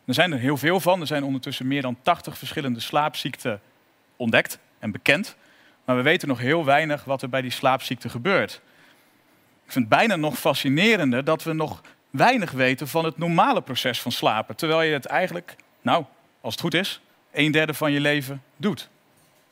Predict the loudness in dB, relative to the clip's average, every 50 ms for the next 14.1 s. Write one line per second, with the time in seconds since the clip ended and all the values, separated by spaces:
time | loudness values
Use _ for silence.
0 | _ _ _ _ -20 -20 -20 -20 -20 -20 -20 -20 -20 -20 -20 _ _ _ _ _
1 | _ _ -2 2 4 4 4 4 2 0 -2 -2 -2 -2 0 0 0 0 0 0
2 | -2 0 2 2 4 2 2 2 0 0 0 0 0 0 0 2 2 2 2 2
3 | -2 -8 -6 -2 0 2 2 2 2 2 2 0 -2 -4 -8 -10 -10 -8 -6 -4
4 | -2 -2 0 0 0 -2 -2 0 2 2 2 2 0 0 0 0 0 0 0 0
5 | -2 -4 -8 -20 _ _ -4 -2 -2 -2 0 0 0 0 0 -2 -8 -8 -8 -6
6 | -4 -2 -2 -4 -4 -4 -2 -2 -2 -2 -2 -4 -2 0 2 4 4 4 4 2
7 | -2 -4 -6 -6 -8 -8 -12 -18 -20 _ _ _ _ _ _ _ _ _ -20 -20
8 | -20 -20 -20 -8 -4 -2 -2 -2 -2 0 2 2 4 4 4 2 2 0 -2 -2
9 | -4 -4 _ 0 0 0 -2 -2 2 2 2 2 2 0 -4 -6 -6 -8 -12 -12
10 | -4 0 2 2 2 2 0 -4 -4 -4 -4 -2 0 0 0 0 -2 _ _ _
11 | _ _ _ _ _ _ _ -2 0 2 2 2 0 -2 -2 -4 -4 -2 0 0
12 | 0 0 -2 -2 -2 0 0 0 0 -2 -6 -10 -6 -2 -2 0 0 0 -2 -6
13 | -8 _ _ _ _ -6 -4 -4 -2 -4 -6 -10 -8 -6 -4 -2 0 0 -2 -2
14 | -6 -10